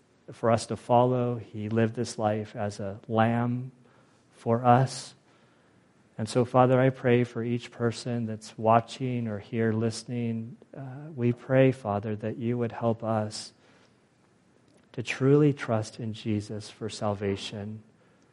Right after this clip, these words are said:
For those of us that have trusted in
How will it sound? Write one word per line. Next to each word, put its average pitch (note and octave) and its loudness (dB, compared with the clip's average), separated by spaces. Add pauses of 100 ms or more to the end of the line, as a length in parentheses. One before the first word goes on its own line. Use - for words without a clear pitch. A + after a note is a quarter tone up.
(380)
For B2 2
those A#2+ 8
of A#2 4
us A#2 0
that A2+ -4
have A#2 0
trusted A#2+ -6
in B2 -2